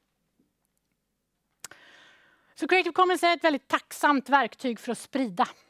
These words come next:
Det är ett tacksamt verktyg för er att hitta material som ni får använda för andra att sprida med.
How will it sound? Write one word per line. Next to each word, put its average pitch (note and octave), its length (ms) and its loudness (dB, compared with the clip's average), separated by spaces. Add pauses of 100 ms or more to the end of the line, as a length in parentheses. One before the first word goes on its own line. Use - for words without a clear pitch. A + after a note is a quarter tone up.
(2000)
Det D4+ 160 4
är D#4+ 200 6
ett D#4 100 -6
tacksamt D#4+ 500 2
verktyg D4+ 500 2
för D#4 300 -4
er E4 420 2
att B3+ 160 0
hitta D4 300 0
material C4+ 480 2
som C4+ 180 0
ni B3 140 0
får C4 120 -6
använda A#3 640 2 (260)
för C#4 280 2
andra C#4 440 4
att - 140 -6
sprida F3+ 440 -4
med. E3 200 -14